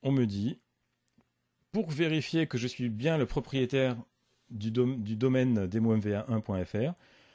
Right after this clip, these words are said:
on me demande de, de rajouter dans le, le, la zone de démo M V A un point F R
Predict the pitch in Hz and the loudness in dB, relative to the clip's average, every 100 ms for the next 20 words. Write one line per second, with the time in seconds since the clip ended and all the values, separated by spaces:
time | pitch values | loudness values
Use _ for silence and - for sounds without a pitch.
0 | _ _ _ - 117 131 123 131 156 139 | _ _ _ -6 0 2 4 2 2 2
1 | 120 107 107 131 131 127 135 127 120 - | 0 0 -2 -2 -2 -4 0 0 -2 -12
2 | - 107 147 143 139 - - 123 107 101 | -16 -4 0 0 -2 -8 -6 0 2 2
3 | 98 98 95 92 101 104 139 147 98 80 | 2 0 0 2 2 2 4 4 2 -2
4 | - - 98 95 90 104 107 104 98 95 | -12 -10 -8 -8 -6 -2 0 0 0 0
5 | 98 92 95 101 98 - 82 82 92 113 | -2 -2 -2 -2 -4 -6 -8 -8 -6 -6